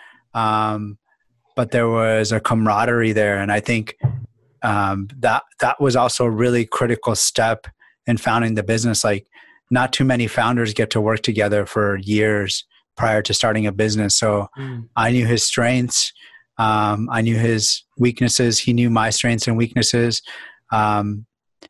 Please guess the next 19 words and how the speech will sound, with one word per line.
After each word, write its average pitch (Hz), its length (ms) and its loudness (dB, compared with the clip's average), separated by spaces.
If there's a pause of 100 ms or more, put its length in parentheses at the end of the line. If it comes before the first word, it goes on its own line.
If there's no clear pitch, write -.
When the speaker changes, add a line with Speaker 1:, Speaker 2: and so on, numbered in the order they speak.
(120)
Speaker 1:
we 117 140 2
knew 120 240 2
we 120 140 4
got 117 220 2
along 117 480 2
professionally. 117 1000 0 (460)
Um, 107 640 -2 (580)
and 120 140 2
so 123 140 2
that, - 300 0 (240)
that 131 220 2
made 147 220 0
the 131 80 2
leap 131 300 0
pretty 120 220 0
easy. 117 460 0 (560)
Um, 110 840 0 (460)
and 131 140 2
also, 127 560 0